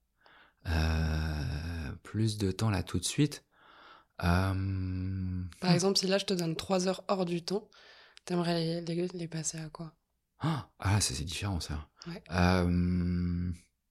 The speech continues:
Speaker 1: je les passerais à quoi ? Euh, à, à, à rien faire, je pense. <laughs>
Speaker 2: <laughs>
Speaker 1: Euh, mais non, de pas avoir de but. Euh,
Speaker 2: Hmm.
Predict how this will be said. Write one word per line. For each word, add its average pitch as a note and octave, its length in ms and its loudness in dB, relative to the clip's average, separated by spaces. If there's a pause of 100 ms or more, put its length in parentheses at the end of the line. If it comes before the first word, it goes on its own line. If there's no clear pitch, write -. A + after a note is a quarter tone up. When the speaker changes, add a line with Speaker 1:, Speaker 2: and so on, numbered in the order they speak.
(960)
Speaker 1:
je - 80 -10
les D#2+ 100 0
passerais A2 420 0
à G#2 120 4
quoi ? A#2+ 560 -2 (600)
Euh, G2 680 2 (1400)
à, E2 300 -2
à, F#2+ 240 -4
à F2+ 40 -2
rien G#2 240 2
faire, A#2+ 240 -2
je - 100 -4
pense. - 420 -6
<laughs> - 60 -8
Speaker 2:
<laughs> G#3+ 680 10 (600)
Speaker 1:
Euh, G#2 1120 8
mais G2+ 160 4
non, C3 220 8
de C#3 60 4
pas G#2 140 0
avoir C3 260 2
de G#2 60 4
but. C3 440 0 (120)
Euh, A2+ 720 4
Speaker 2:
Hmm. G#2+ 80 2